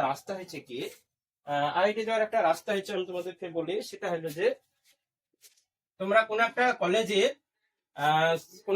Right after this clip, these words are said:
একটা সাবজেক্ট নিয়ে পড়াশোনা করো, অনার্স কমপ্লিট করো, ফিজিক্সে অনার্স, আমি ধরে নাও ফিজিক্স বা কেমিস্ট্রি কথাই বলছি, আমি কেমিস্ট্রি একজন স্টুডেন্ট, সেই হিসাবে কেমিস্ট্রি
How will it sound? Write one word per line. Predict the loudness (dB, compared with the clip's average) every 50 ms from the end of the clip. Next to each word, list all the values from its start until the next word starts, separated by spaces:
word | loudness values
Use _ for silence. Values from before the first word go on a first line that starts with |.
| 4
একটা | 6 6 2 2 4
সাবজেক্ট | 2 0 2 2 -2 0 2 4
নিয়ে | 2 2 2 2
পড়াশোনা | 0 0 0 -2 -6 -6 -6 -6
করো, | -10 -12 -12 -18 _ _ _ _ _ _ _ _ _ _ _ _ _ _ _ _ _ _ _ _ _ _ _ -4 0
অনার্স | 2 2 2 2 2 0
কমপ্লিট | 0 0 0 -4 -6 -6 -6 -10
করো, | -16 -16 -16 _ _ _ _ _ _ _ _ _ _ _ _ _ _ -12
ফিজিক্সে | -10 -8 -8 -10 -6 -4 -2 0 0
অনার্স, | 0 -2 -2 -4 -2
আমি | -2 -2
ধরে | -2 0 0
নাও | -2 -2 -2 -6
ফিজিক্স | -8 -6 -6 -8 -10 -10 -14 -20 -20 _ _ _ -10 -4
বা | 0 0 0 0 0 -2
কেমিস্ট্রি | -2 -2 0 -2 -4 -10 -10 -8 -6
কথাই | -6 -6 -6 -6
বলছি, | -8 -12 -14 -20 -18 -12
আমি | -12 -10 -8
কেমিস্ট্রি | -8 -10 -10 -12 -12 -14 -14
একজন | -10 -8 -8 -8 -10 -12
স্টুডেন্ট, | -14 -14 -14 -14 -14 -14 -10
সেই | -10 -10 -10
হিসাবে | -10 -10 -10 -8 -8
কেমিস্ট্রি | -6 -8 -8 -10 _ -20